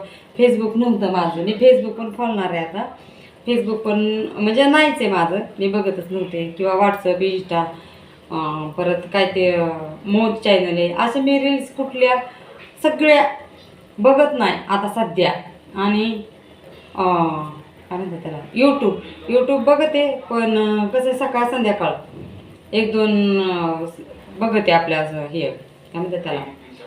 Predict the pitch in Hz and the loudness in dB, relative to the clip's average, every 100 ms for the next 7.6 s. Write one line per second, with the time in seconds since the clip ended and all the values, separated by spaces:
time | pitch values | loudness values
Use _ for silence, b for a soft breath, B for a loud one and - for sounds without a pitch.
0 | - 208 240 254 254 202 135 143 - - | -6 2 6 8 6 2 -2 -10 -14 -14
1 | 170 196 190 190 180 175 180 202 - 196 | 0 4 4 4 2 0 -2 -6 -4 -4
2 | 175 196 185 226 254 277 269 214 208 185 | -2 0 2 2 4 6 8 6 2 -2
3 | 170 170 170 170 147 143 170 165 156 147 | -6 -4 -4 -4 -6 -10 -6 -6 -6 -10
4 | 156 151 156 165 175 B B B B 214 | -12 -12 -10 -10 -10 B B B B 0
5 | 220 220 214 269 233 160 - B B B | 4 4 4 2 0 -4 -8 B B B
6 | - 190 202 208 226 233 269 302 320 320 | -6 0 2 2 0 -2 2 4 4 2
7 | 339 330 285 - 247 | 0 2 2 2 0